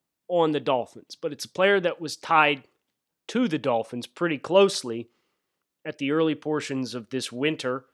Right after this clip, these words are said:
and, uh, ahead of the opening of free agency, and that is former Patriots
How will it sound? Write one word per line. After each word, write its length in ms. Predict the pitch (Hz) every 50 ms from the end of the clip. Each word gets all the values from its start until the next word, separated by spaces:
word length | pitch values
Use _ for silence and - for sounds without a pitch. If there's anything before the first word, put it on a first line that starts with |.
| _ _ _ _ _ _ _ -
and, 420 | 131 131 127 131 131 131 131 120
uh, 220 | 131 127 127 131 131 -
ahead 540 | 147 135 120 - - - 165 165 156 156 160 - -
of 560 | 147 131 131 131 131 127 127 - - - - _ _ _ _ _ _ _ _ _ _ _ _ _ _ _ _ _ 120
the 160 | 131 156 - -
opening 380 | 156 160 156 147 135 131 131
of 80 | 120 -
free 220 | - 135 131 135
agency, 420 | 165 180 156 127 113 - - 135 131
and 140 | 135 147
that 260 | 175 196 196 156 - 175
is 240 | 165 160 160 151
former 340 | - - - 180 175 156 139
Patriots 920 | 135 - - 160 160 165 - - 160 156 147 147 147 131 - - - -